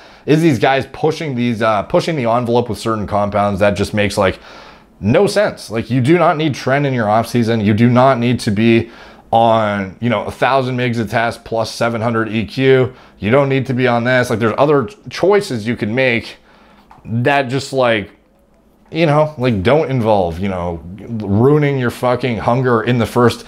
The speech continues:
six weeks of your bulk when you need to be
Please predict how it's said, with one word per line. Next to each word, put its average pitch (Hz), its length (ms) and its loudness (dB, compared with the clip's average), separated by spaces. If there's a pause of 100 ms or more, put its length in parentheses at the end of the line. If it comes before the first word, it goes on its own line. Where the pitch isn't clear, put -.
(180)
six - 380 0
weeks 147 260 2
of 131 100 4
your 120 100 2
bulk 110 380 0
when 110 100 -4
you 107 120 -4
need 117 320 0
to 117 100 0
be - 360 -6